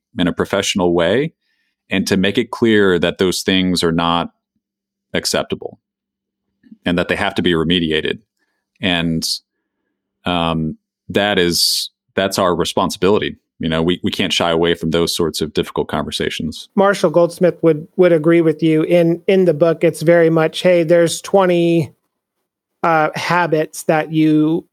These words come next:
Speaker 2: uh, are, are sort of classified as the what got you here won't get you there buckets." And he said th-, there's probably only three or four at any given point in your career that are really impacting you. And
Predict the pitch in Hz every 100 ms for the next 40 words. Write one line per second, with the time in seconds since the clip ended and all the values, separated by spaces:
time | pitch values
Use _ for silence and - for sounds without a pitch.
0 | _ _ _ - - - 175 175 170 160
1 | - 165 143 - 165 - 151 156 156 151
2 | 147 147 147 151 147 156 151 151 151 147
3 | 143 139 156 156 143 139 143 139 139 139
4 | - 147 151 139 147 151 - - _ _
5 | _ _ _ _ - 160 156 156 151 -
6 | _ _ 170 139 175 156 185 - 160 -
7 | 208 196 175 185 185 170 170 165 - 175
8 | 180 175 175 170 156 - 180 175 165 160
9 | 160 165 175 165 156 165 160 151 - 170
10 | 160 156 156 160 160 160 151 156 151 147
11 | 151 160 156 139 160 170 185 190 208 214
12 | 247 - _ _ _ _ _ _ 185 175
13 | 165 156